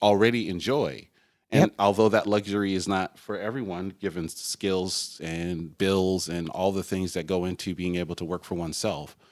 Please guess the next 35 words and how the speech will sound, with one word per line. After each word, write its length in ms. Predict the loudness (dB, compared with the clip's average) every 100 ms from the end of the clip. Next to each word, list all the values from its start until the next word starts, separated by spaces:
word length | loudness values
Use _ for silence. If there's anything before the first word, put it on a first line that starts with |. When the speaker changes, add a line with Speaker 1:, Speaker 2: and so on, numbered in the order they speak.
| _ -2
Speaker 2:
Right. 200 | 0 2
Speaker 1:
um, 240 | 0 -4
I 80 | -2
recognize 560 | 0 2 0 0 -2 -2
that 240 | -4 -4 -4
I 160 | -2 0
have 180 | -2 -4 _ _ _ _
placed 260 | 0 0 -2
myself 360 | -4 -2 -2
in 60 | -4
a 40 |
very 160 | -4 -4
privileged 440 | -4 -4 -4 -6
position, 600 | -8 -6 -6 -6 -6 -8 -8
and 160 | -8
I 60 | -6
intend 400 | -8 -6 -6 -4
to 200 | -4 -8 -12 _ _ _ _ -4
manage, 440 | 2 4 4 2
'cause 80 | 4
I 80 | 4
can 160 | 6
manage 240 | 4 4 2
this 120 | -2
pace 320 | -2 -2 -2
until 240 | -6 -6 -6
I'm 60 | -4
eighty, 320 | -4 -4 -6
and 80 | -6
that's 180 | -8 -8
kind 220 | -6 -6
of 80 | -6
the 60 |
point, 460 | -10 -6 -4 -4 -6
was 380 | -10 -8 -12